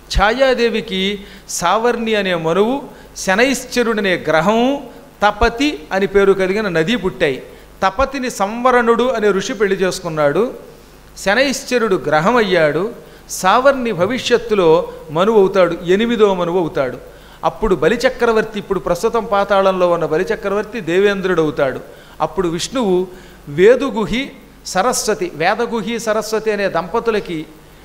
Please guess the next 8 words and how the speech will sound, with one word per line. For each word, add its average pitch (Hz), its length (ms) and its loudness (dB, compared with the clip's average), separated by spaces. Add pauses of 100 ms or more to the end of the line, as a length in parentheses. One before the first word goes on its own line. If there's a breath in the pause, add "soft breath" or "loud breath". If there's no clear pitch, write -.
(160 loud breath)
సార్వభౌముడనే 226 1080 2
పేరుతో 196 440 2
కొడుకుగా 185 520 2
పుట్టి 185 380 -6 (180)
సార్వభౌమ 202 800 0 (100)
నామంతో 175 580 -2
శ్రీ 202 220 -8
మహావిష్ణువు 180 720 -4